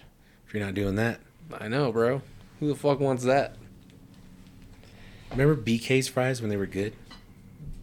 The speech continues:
Speaker 2: Dude, B K had, like, the best fries for a while.
Speaker 1: They did. Golden, crispy,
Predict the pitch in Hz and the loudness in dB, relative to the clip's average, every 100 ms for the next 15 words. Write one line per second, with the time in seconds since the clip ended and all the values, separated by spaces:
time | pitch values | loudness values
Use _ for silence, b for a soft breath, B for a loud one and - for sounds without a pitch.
0 | - 139 135 127 156 151 170 165 160 139 | 4 6 8 8 6 8 8 10 10 8
1 | 123 127 123 123 120 - 120 113 113 120 | 4 2 2 4 4 4 6 6 4 0
2 | 110 110 110 110 107 110 113 107 - - | 0 2 2 2 0 2 4 2 -2 -14
3 | - - - - 104 110 107 98 - 107 | -18 -18 -10 0 2 2 0 -2 -2 -4
4 | - - 110 104 | -4 -4 -6 -6